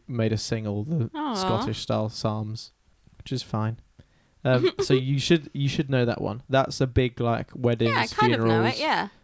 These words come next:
Speaker 1: um, sort
Speaker 2: Sounds
Speaker 1: of thing.
Speaker 2: familiar enough.
Speaker 1: Yeah, the other one you might know is, "The heavens declare the glory of God, and the firmament showeth his handiwork."
Speaker 2: No.
Speaker 1: Um, either
Speaker 2: I know
Speaker 1: way,
Speaker 2: the glory of God, that saying.
Speaker 1: it's a good opening line to a psalm, I think.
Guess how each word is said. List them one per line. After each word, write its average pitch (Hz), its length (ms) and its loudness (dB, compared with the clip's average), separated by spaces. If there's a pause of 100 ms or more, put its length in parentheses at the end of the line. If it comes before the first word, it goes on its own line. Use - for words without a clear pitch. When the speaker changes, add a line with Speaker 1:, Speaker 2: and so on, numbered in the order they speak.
(120)
Speaker 1:
um, 113 200 0
sort - 200 -2
Speaker 2:
Sounds 226 120 -2
Speaker 1:
of - 40 -20
thing. 123 100 0
Speaker 2:
familiar 165 280 -2
enough. 190 340 -6 (180)
Speaker 1:
Yeah, 127 140 4
the 131 140 4
other 190 180 6
one 117 220 2
you 123 100 -2
might 117 180 -2
know 123 300 0 (540)
is, 127 320 2
"The 131 160 2
heavens 147 440 2
declare 123 460 0
the 113 80 -6
glory 123 380 0
of 113 120 -6
God, 120 320 -2
and 120 160 -8
the 113 40 -6
firmament 127 640 -4
showeth 120 440 -4
his 110 120 -10
handiwork." 101 720 -10 (800)
Speaker 2:
No. - 160 -12 (800)
Speaker 1:
Um, 123 200 -4 (120)
either 196 140 0
Speaker 2:
I 214 40 4
know 277 80 4
Speaker 1:
way, 320 200 2
Speaker 2:
the 240 140 0
glory 233 360 4
of 185 140 -2
God, 190 360 0 (420)
that - 260 -8
saying. 180 640 -8
Speaker 1:
it's 139 140 -6
a 135 60 -4
good 160 220 0
opening 139 380 0
line 127 300 0
to - 100 -8
a - 20 -6
psalm, 135 320 -4
I - 60 -6
think. - 280 -8